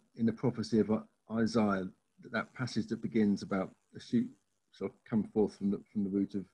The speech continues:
Jesse, and then it moves into a description of, of the Messiah, you know, which we, we as Christians read, read to be Christ.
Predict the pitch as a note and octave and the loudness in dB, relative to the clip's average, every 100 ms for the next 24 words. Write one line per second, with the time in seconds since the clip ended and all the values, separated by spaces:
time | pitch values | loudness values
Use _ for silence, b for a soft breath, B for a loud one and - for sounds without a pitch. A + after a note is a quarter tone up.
0 | _ _ _ - G2 - E2 - _ _ | _ _ _ -6 -6 -6 -12 -14 _ _
1 | - G#2 G2 A2 G#2+ G2+ G2 F#2 F#2 b | -6 -4 0 2 2 2 -2 -2 -8 b
2 | b b b b _ _ _ G2 G2+ - | b b b b _ _ _ -16 -12 -4
3 | A2+ G#2 - F#2+ F#2 - _ _ F#2 G2 | 0 0 -2 -4 -4 -8 _ _ -12 -8
4 | F#2+ - G#2+ F#2 F2 F#2 F2+ - - F#2 | -6 -6 -4 -2 -4 -4 -6 -8 -4 -4
5 | D#2 F#2 F2 _ - - - - F#2+ F2 | -4 -8 -8 _ -20 -10 -10 -8 -10 -4
6 | F#2+ F2 _ _ _ _ F#2 F2+ - F2+ | -2 -4 _ _ _ _ -6 -6 -6 -10
7 | - G#2+ F2 F#2+ - | -4 -4 -4 -8 -16